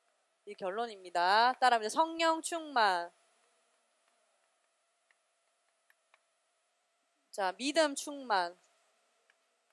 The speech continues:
요거 세 가지가 결론이에요. 따라합니다. 말씀 충만.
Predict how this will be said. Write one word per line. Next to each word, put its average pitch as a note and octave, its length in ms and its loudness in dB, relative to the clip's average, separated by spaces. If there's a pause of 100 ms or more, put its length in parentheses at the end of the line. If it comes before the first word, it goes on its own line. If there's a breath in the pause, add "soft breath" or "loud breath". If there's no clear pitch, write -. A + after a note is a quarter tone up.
(320)
요거 G#3 280 2
세 C#4+ 200 2
가지가 C4 760 4
결론이에요. G3 560 -6
따라합니다. A3 360 2
말씀 G#3+ 440 2
충만. A#3 560 0